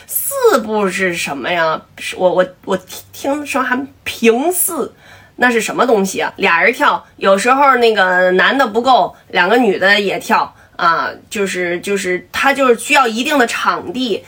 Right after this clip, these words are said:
得转大圈儿啊，你要是地儿小了，还容易踩着脚。然后我记着小时候还流行一种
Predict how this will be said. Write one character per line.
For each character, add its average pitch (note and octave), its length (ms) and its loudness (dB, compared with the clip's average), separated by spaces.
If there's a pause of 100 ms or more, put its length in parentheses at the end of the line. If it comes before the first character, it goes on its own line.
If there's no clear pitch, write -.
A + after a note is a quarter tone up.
(140)
得 F3+ 140 0
转 A#3+ 260 0
大 A#3 180 0
圈 C#4+ 200 -2
儿 C#4 300 4 (240)
啊， G#3+ 120 2
你 G#3 120 0
要 B3+ 180 6
是 B3+ 200 0
地 C#4+ 100 0
儿 B3 100 6
小 F#3+ 220 -2
了， E3+ 80 0
还 G3+ 140 0
容 B3+ 160 2
易 B3 40 0
踩 F3+ 260 -4
着 A3 100 4
脚。 E3 520 -2 (160)
然 D#4 140 2
后 G#4 60 4
我 E4 60 2
记 D#4+ 180 -2
着 D4 120 2
小 - 300 -4
时 - 120 -6
候 C4 260 2
还 C#4+ 200 0
流 D4 220 0
行 C#4 260 0
一 D#4+ 140 0
种 D#3+ 480 0